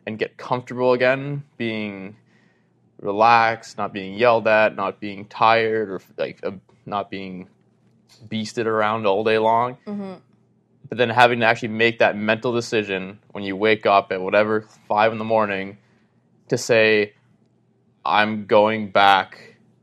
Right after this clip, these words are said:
Speaker 1: to do this, and I know exactly how horrible it's gonna be and how much it's gonna hurt and how much, how painful it's gonna be and how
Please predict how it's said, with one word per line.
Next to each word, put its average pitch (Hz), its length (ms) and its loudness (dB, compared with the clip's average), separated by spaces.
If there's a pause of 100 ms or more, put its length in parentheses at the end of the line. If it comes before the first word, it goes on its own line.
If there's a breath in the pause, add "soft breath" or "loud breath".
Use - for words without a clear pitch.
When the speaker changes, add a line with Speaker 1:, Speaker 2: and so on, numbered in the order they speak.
(480)
Speaker 1:
to 123 100 -10
do 113 220 -6
this, 95 300 -2
and 101 100 -6
I 101 100 0
know 107 180 -2
exactly 104 560 -4
how 107 480 2
horrible 110 480 2
it's 101 120 -6
gonna 107 200 -6
be 104 240 -4
and 107 80 -6
how 101 200 -2
much 104 220 -6
it's - 80 -20
gonna 104 180 -6
hurt 101 360 0
and 101 100 -10
how 98 100 -6
much, 107 160 -8 (120)
how 110 100 -2
painful 107 400 -6
it's - 80 -16
gonna 107 200 -8
be 104 220 -4
and 104 100 -6
how 104 360 -2